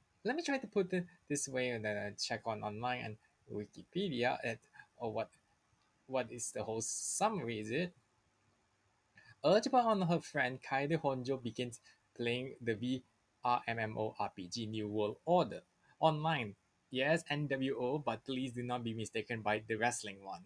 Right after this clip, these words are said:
<laughs> It's nothing related to it. Anyways, and K-, Kaede Honjo has, I put her name under Maple. <laughs>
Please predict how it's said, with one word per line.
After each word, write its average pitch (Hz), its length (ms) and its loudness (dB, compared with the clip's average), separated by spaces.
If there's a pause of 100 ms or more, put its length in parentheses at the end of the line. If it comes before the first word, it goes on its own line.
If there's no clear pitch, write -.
<laughs> - 200 -8
It's 135 160 -6
nothing 127 580 -2
related 113 400 -4
to 101 100 -10
it. 87 140 -14 (640)
Anyways, 185 440 0 (760)
and 123 220 -2 (340)
K-, - 120 -10 (280)
Kaede 277 440 2 (120)
Honjo 143 480 0
has, 120 200 -2 (720)
I 127 60 2
put 175 260 -2
her 151 80 0
name 135 220 -2
under 110 300 0
Maple. 180 420 -2 (1000)
<laughs> 117 80 -12